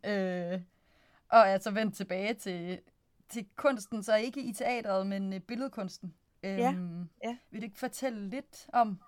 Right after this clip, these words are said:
Speaker 1: hvad det er, du laver?
Speaker 2: Ja. Øh,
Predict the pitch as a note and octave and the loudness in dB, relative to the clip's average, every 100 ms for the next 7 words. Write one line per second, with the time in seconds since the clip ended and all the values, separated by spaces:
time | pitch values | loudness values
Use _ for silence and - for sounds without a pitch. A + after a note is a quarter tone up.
0 | - F#3+ G3 G3+ G3+ G3 A#3+ A#3+ _ _ | -6 -4 -4 -8 -8 -6 -8 -10 _ _
1 | _ - A3+ B3+ - _ - - - - | _ -18 -12 -12 -14 _ -20 -20 -16 -16
2 | - - - - - C4 | -16 -20 -20 0 8 10